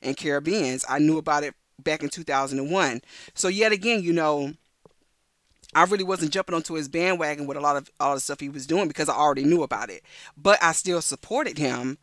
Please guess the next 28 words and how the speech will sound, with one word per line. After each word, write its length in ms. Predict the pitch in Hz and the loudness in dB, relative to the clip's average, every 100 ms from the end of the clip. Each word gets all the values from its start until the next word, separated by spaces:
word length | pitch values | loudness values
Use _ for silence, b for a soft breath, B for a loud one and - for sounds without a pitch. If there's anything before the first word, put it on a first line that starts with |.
| b b b b | b b b b
by 140 | 139 151 | -2 0
purchasing 460 | 214 202 175 170 | -2 -4 -2 -2
hi-, 100 | 170 - | -2 -6
purchasing 440 | 214 180 - 160 | -8 -6 -2 -2
his 120 | 151 | -2
first 300 | - 156 147 | -4 -4 -4
D 100 | 151 | -6
V 140 | 147 147 | -6 -4
D 400 | 170 147 135 B B B - | -2 -2 -6 B B B -4
and 160 | 135 151 | 0 2
also, 420 | 160 - 160 151 | 2 0 -4 -2
um, 480 | 139 139 131 131 135 | 0 0 0 -2 -2
you 80 | 160 | -2
know, 120 | 143 | 0
sharing 400 | - 170 165 160 | 0 2 2 2
his, 240 | 156 139 143 | -2 -4 -4
uh, 120 | 135 | -6
books 460 | 151 220 - - 135 | -4 -6 -6 -10 -4
and, 380 | 139 139 135 - | 0 0 -2 -6
and, 460 | 123 127 131 117 | -6 -4 -6 -6
you 100 | 143 | -4
know, 160 | 151 139 | -2 -2
movies 380 | 170 226 165 147 | -4 -6 -8 -6
and 80 | |
stuff 160 | 135 131 | -6 -6
to 120 | 131 | -8
other 120 | 123 | -8
people. 400 | 123 127 107 120 | -12 -14 -12 -14